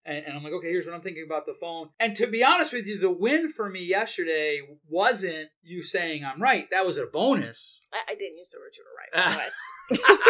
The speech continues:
Speaker 2: <laughs>
Speaker 1: But it was just being able to say it for something for you to think about, because part of it is you are A D H D mixed, m-, maybe perhaps the poster child for that particular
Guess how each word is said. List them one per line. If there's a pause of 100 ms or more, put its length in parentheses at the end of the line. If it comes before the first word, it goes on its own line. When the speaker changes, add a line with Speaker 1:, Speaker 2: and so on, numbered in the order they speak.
(540)
Speaker 2:
<laughs> (260)
Speaker 1:
But
it
was
just
being
able
to
say
it
for
something
for
you
to
think
about,
because (100)
part
of
it
is
you
are
A
D
H
D
mixed,
m-, (100)
maybe
perhaps
the
poster
child
for
that
particular